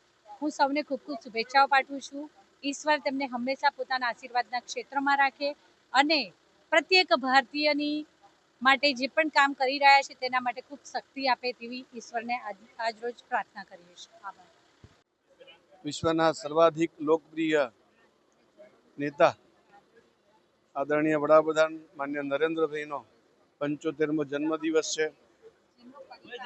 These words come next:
Speaker 2: પૂરા દેશની અંદર વિવિધ પ્રકારના કાર્યક્રમોનું આયોજન થઈ રહ્યું છે. વડોદરા શહેરમાં પણ અનેકવિધ મંદિરોમાં આજે એમના દીર્ઘાયુ માટે પ્રાર્થના, અર્ચના, પૂજા અર્ચના કરવામાં આવી છે.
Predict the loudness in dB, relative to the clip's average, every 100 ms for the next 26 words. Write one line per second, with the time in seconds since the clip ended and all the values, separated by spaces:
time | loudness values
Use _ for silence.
0 | -16 -10 4 4 6 6 6 4 2 4
1 | 2 2 -2 -4 -4 _ -2 2 2 2
2 | 0 0 0 -8 -2 0 0 -2 -8 -10
3 | -14 -6 -4 -4 -8 -10 _ _ _ _
4 | _ -20 -20 -20 -6 -2 4 4 4 0
5 | 4 4 4 2 -2 -8 _ _ _ _
6 | -6 -2 0 0 -2 -4 -2 -2 -2 -2
7 | -4 -4 -4 -4 -8 _ _ _ _ -2
8 | 0 0 -2 -2 -4 -2 2 4 4 0
9 | -4 -6 -10 _ -20 -20 _ -16 -2 0
10 | 0 0 2 2 -2 -4 -4 -4 -4 2
11 | 2 0 -6 -8 -4 -4 -2 -8 -10 -20